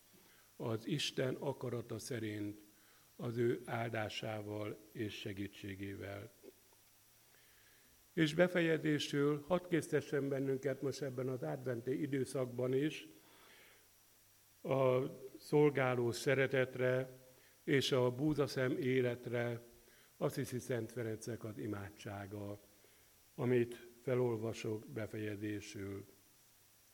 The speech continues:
Így hangzik. Uram, tégy engem a te békéd eszközévé,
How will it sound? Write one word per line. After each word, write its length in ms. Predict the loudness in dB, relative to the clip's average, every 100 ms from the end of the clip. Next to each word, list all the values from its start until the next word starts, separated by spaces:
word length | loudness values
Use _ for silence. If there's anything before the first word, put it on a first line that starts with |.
| -20 _ _ _ -20 -20 -20 -20 -20 _
Így 240 | -4 -4
hangzik. 640 | -6 -4 -4 -4 -6 -8 -16 -20 _ _ -20 -20 -20 -20 -20 -4
Uram, 600 | 6 10 12 12 10 6
tégy 280 | 6 6 10
engem 360 | 10 10 8 6
a 120 | 6
te 140 | 4
békéd 500 | 4 4 2 6 6
eszközévé, 1120 | 6 2 2 2 6 4 6 6 6 4 -8